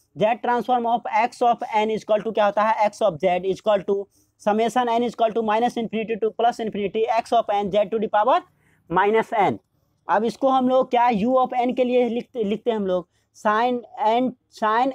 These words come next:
N theta into U of N। तो U of N के क्या होता है, causal signal के लिए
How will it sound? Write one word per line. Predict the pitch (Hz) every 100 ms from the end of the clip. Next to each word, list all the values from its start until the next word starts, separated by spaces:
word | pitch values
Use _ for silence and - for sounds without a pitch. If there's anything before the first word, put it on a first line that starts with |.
| -
N | 214 240 -
theta | 226 240 226
into | 220 240
U | 202 208
of | 208 160
N। | 117
तो | -
U | 170 208
of | 226
N | 220
के | 220
क्या | 233
होता | 220
है, | 226
causal | 214 226 220
signal | 226 226
के | 220
लिए | 233 277